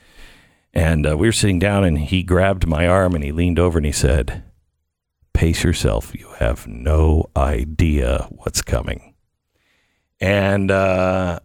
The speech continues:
uh, then we sat down at one to eat. We didn't get up till seven. Seven.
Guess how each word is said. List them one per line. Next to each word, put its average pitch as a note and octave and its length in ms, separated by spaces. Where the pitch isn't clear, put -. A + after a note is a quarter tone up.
uh, G#2+ 120
then C3 160
we C3+ 100
sat B2+ 180
down C#3+ 200
at A2 120
one G#2+ 240
to E2+ 80
eat. F#2+ 320
We A2 120
didn't C#3+ 220
get A#2+ 140
up B2 180
till F2+ 240
seven. C#3+ 1120
Seven. F#3+ 720